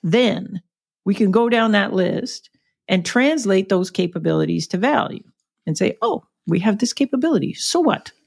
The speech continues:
Why does a customer care? What does that enable for a customer's business?" And if I go down that list, what you'll see is a set of themes will emerge.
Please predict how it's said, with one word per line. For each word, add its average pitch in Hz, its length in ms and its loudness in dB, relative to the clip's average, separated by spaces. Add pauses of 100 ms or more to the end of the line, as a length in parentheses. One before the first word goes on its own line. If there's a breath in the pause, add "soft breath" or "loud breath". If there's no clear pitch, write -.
(140)
Why 220 140 2
does 262 160 0
a 254 40 0
customer 233 400 0
care? - 300 -8 (520 soft breath)
What 240 120 0
does 277 160 2
that 240 180 2
enable 208 380 2
for 185 160 -2
a 175 60 -2
customer's 170 440 -4
business?" - 480 -10 (480 soft breath)
And 214 80 4
if 226 140 2
I 220 60 2
go 214 160 2
down 269 380 0
that 277 260 0
list, 202 380 -2
what 196 220 -2
you'll 220 80 2
see 254 580 -2 (500 soft breath)
is 220 200 2
a 220 60 2
set 226 300 0
of 214 160 0
themes 208 640 -2
will 202 200 0
emerge. - 680 -4